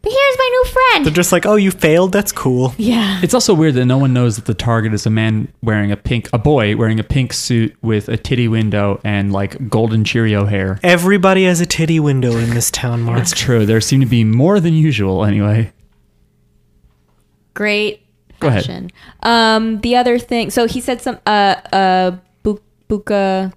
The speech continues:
Speaker 3: Bucciarati.
Speaker 2: Buca de
Speaker 1: Bucciarati.
Speaker 2: Beppo.
Speaker 1: Bucciarati says traitors can't be saved. Um, something about "I'll follow your golden dreams" or something, and that's when he's like, "Yeah, we're friends."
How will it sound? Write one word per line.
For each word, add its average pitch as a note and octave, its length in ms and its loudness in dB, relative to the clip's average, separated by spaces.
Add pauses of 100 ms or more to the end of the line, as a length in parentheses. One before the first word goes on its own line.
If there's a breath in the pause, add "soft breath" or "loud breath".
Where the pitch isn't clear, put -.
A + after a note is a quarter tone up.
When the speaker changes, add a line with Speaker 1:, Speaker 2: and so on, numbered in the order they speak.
Speaker 3:
Bucciarati. C3+ 800 0
Speaker 2:
Buca D3+ 160 0
de G#3+ 80 4
Speaker 1:
Bucciarati. A#3+ 520 2
Speaker 2:
Beppo. A2+ 220 -4 (960)
Speaker 1:
Bucciarati G3 420 0
says F#3 260 -4
traitors F#3+ 520 -2
can't F3 320 -8
be D#3 260 -4
saved. C#4+ 580 -6 (520 soft breath)
Um, E3 920 -4
something A#3+ 380 -6
about G#3 240 -2
"I'll F#3 80 0
follow F#3 360 -4
your E3+ 200 -4
golden E3 400 -4
dreams" D#3 400 -6
or D#3 80 -6
something, D3+ 440 -10
and D#3 120 -8
that's D3+ 240 -12
when D#3 320 -8
he's E3 200 -16
like, D3+ 220 -16
"Yeah, G#3+ 120 -12
we're G3+ 120 -10
friends." D#3+ 340 -10